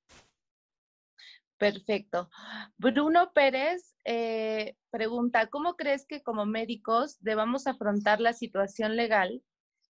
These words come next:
si sabemos que los productos que podrían llegar a ser legales contienen menos del uno por ciento de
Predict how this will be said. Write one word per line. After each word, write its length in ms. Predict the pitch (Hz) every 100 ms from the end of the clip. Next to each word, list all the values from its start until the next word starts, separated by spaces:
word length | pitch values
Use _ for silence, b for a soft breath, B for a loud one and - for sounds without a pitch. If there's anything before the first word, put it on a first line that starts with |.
| _
si 260 | _ - 240
sabemos 560 | 240 233 240 262 302
que 100 | -
los 260 | 247 214 -
productos 680 | 202 202 233 226 254 269 -
que 100 | 220
podrían 560 | 202 202 220 233 262
llegar 280 | 254 214 214
a 100 | 226
ser 260 | - 220 220
legales 720 | 220 214 208 202 214 269 _
contienen 640 | - 202 208 220 226 233 240
menos 400 | 226 220 226 208
del 180 | 202 208
uno 200 | 202 202
por 180 | 190
ciento 440 | - 196 190 196 196
de 260 | 180 170